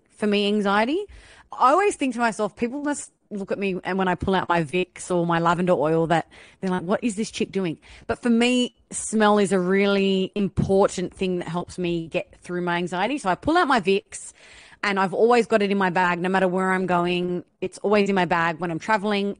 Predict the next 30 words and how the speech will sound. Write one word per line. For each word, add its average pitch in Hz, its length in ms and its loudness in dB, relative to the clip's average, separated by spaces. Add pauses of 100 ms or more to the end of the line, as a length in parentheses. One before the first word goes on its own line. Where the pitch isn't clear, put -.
even 220 240 0
if 196 100 -2
I'm 190 300 -2
going, 190 560 -2 (320)
if - 80 -2
I'm 208 100 0
in 190 100 0
Sydney, 175 380 -6
like, 180 160 -4
it's 185 180 -6 (220)
always 208 300 4
with 175 140 -4
me. 123 200 -10 (480)
I 190 80 -4
pull 294 240 -2
that 254 140 -2
out, 214 240 0
I 196 60 -4
smell 196 380 -4
it. 190 140 -2
It's 196 140 -8
one 233 180 -2
of 269 80 -2
those 262 200 -2
smells 214 560 -2
that 185 260 0 (400)
is 208 200 -4
comforting, 311 680 0 (260)
but 208 140 4
it 202 100 0